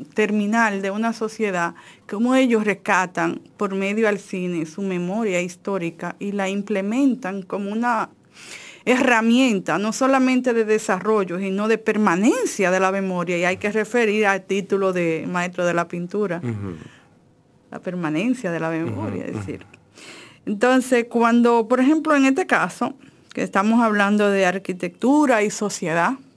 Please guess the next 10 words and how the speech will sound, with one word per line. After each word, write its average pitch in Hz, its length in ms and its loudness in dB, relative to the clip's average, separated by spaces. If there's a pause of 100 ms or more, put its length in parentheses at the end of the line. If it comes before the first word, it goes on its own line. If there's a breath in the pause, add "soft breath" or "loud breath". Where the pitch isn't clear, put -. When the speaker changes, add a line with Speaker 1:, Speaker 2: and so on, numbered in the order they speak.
(400)
Speaker 1:
y - 100 -6
estamos 180 340 0
hablando 208 440 2
de 190 140 2
la 170 120 2
memoria 233 540 4
cultural, 208 640 -2 (2000 loud breath)
nosotros 254 500 2
como 269 280 4
dominicanos 208 840 2